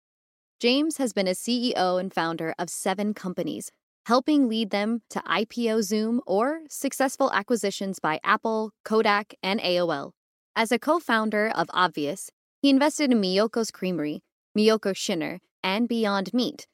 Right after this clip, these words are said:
one of the most successful I P Os in twenty nineteen. James met me through N F X in twenty seventeen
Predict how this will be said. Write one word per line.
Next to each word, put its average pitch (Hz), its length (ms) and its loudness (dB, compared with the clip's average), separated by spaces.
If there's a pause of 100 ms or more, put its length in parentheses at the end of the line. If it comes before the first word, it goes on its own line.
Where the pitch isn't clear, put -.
(360)
one 262 240 4
of 302 80 -4
the 285 100 6
most 214 260 4
successful 233 680 0
I 185 180 2
P 202 300 -2
Os 170 220 0
in 180 160 -4
twenty 165 300 -4
nineteen. 151 540 -4 (560)
James 294 340 2
met 262 160 2
me 226 140 0
through 214 220 0
N 196 140 2
F 226 180 -2
X - 320 -4
in 196 180 -2
twenty 170 300 -6
seventeen 262 640 0